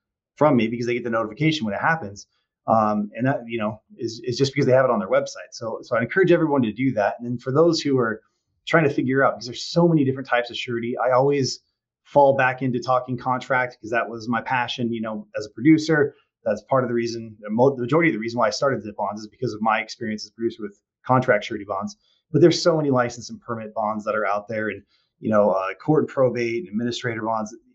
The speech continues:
What I would suggest is anybody listening to this that's even remotely interested in seeing if it's, um, for them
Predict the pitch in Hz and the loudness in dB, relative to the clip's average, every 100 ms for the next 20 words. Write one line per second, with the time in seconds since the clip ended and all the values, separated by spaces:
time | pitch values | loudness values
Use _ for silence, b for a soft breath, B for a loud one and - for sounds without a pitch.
0 | _ - - 139 127 190 175 - 104 113 | _ -18 -4 4 6 6 4 -2 -4 -4
1 | 110 139 170 156 117 139 143 120 110 107 | 0 2 4 4 2 -2 -2 -4 -4 -10
2 | 104 117 107 104 104 113 139 156 139 123 | -16 -10 -6 -2 0 4 4 4 0 0
3 | 127 120 117 110 - 123 117 104 - - | -4 -8 -8 -10 -6 -6 -6 -10 -20 -16
4 | - 110 107 107 104 _ - - _ - | -4 -2 -2 -6 -14 _ -20 -20 _ -20
5 | - 156 156 110 92 | 2 4 4 2 -6